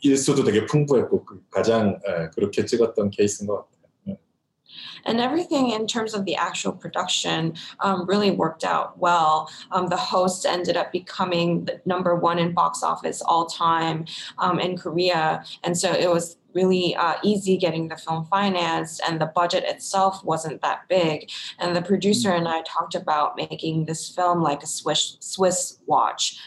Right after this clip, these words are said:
Speaker 2: very meticulous
Speaker 3: Mm.
Speaker 2: and beautiful. And so the, the budget was actually pretty abundant for, uh, what I needed, and I
Speaker 3: Mm.
Speaker 2: had a lot of shooting days as well.
Speaker 3: Well, well, how, I mean, her performance is so extraordinary in it,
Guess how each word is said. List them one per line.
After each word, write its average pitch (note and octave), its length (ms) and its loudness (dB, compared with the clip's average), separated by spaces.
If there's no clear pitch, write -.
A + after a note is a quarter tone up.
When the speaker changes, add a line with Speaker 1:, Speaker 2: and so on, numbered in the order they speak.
Speaker 2:
very F3+ 180 2
meticulous E3+ 800 2
Speaker 3:
Mm. C#3+ 80 -4
Speaker 2:
and D3+ 160 -8
beautiful. E3+ 760 2
And E3+ 160 2
so F3+ 260 2
the, E3+ 480 0
the E3+ 120 0
budget F#3+ 360 2
was E3+ 160 2
actually D#3+ 380 0
pretty F3+ 240 0
abundant E3 640 0
for, E3 380 2
uh, D3+ 140 2
what D3+ 160 2
I D3 80 0
needed, D#3+ 640 0
and E3 220 2
I B2 100 2
Speaker 3:
Mm. - 40 0
Speaker 2:
had E3 180 0
a D#3 60 2
lot D3+ 200 2
of - 80 -6
shooting D#3+ 400 0
days C#3+ 320 -2
as - 160 -16
well. D3 460 0
Speaker 3:
Well, F3 240 2
well, E3+ 200 4
how, G#3+ 280 2
I D#3+ 80 2
mean, D#3 160 0
her E3 160 4
performance C#3 840 0
is B2 160 -6
so B2 320 4
extraordinary G#2+ 880 0
in F#2+ 140 -2
it, F#2 180 -2